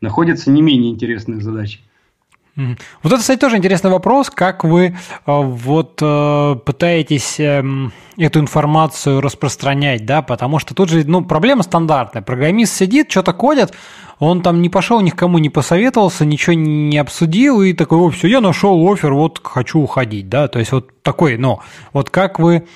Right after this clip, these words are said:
Speaker 2: э, там, как ты, как руководитель, да, какие шаги предпринимаешь для того, чтобы вот,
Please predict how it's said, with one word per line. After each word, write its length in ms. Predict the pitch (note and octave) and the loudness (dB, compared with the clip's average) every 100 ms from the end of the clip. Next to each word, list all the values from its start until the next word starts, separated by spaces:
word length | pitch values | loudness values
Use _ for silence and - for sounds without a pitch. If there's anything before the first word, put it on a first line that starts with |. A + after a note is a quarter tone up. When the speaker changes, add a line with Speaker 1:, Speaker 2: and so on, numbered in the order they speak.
| - - | -20 -4
Speaker 2:
э, 340 | C#3 C#3 C#3 C3 | 0 0 0 -2
там, 160 | B2 A2 | -4 -4
как 220 | B2 - | -8 -4
ты, 540 | D3+ E3+ D3+ C3+ B2 | 0 2 2 0 -2
как 360 | - A#2 - - | -6 -10 -10 -10
руководитель, 640 | C3 G#2 B2+ B2+ D3+ B2 | -10 -4 -4 -2 -2 -4
да, 180 | A2+ B2+ | -4 -6
какие 320 | - G#2+ B2+ | -6 -10 -8
шаги 320 | - B2 A#2+ | -6 -6 -6
предпринимаешь 640 | A2+ A#2 - A#2 A#2+ C3+ A#2 | -6 -6 -6 -6 -4 -4 -4
для 140 | A#2+ | -4
того, 200 | A#2+ C3+ | -2 -2
чтобы 340 | C3 C3+ B2 A2+ | -2 -4 -4 -2
вот, 260 | B2 - | -4 -6